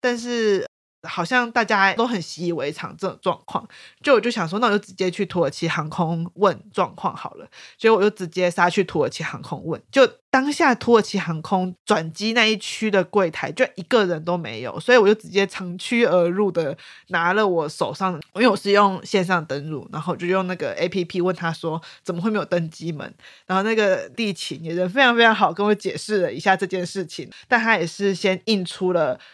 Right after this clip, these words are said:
我的登机门给我说，“你到这边就可以了，就是不用太紧张，因为他不会马上秀出来。”我就觉得说：“嗯，其实大家人真的是蛮好的。”然后我就去的那个登机门等嘛，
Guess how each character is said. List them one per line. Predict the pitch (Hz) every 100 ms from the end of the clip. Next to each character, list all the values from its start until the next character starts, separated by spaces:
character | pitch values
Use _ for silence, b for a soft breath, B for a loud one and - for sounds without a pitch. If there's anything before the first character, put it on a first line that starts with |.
| B _ _
我 | 170
的 | 175
登 | 170 196
机 | 196 202
门 | 196 170
给 | 156 165
我 | 147
说 | 151 160 170
，“你 |
到 | 151 196
这 | 190
边 | 190
就 | 185 185
可 | - 143
以 | 156
了， | 107 107
就 | 107
是 | 180
不 | 185
用 | 185
太 | 185 226
紧 | 165 131
张， | - 156
因 |
为 | 190
他 | 202
不 | - 156
会 | 214
马 | 170 156
上 | 180 165
秀 | 175 156
出 | - 135
来。” | - - - B B B B
我 |
就 | 392
觉 |
得 | 381
说： | 349 349 269
“嗯， | 254 165
其 | - 220
实 | 220 226 226 254 - B B
大 | 302
家 | 294 285
人 | 233 180 -
真 | 277
的 | 240
是 | 214 269 285 B B B B
蛮 | 254 240
好 | 254 294 220
的。” | 202 196 190
然 | 180 180
后 | 220 233
我 | 180
就 | 202 196 - _ _ _
去 | - 269
的 | 220
那 | 196
个 | 220
登 | 202 190 180
机 | 180 180
门 | 147 104
等 | - -
嘛， | 82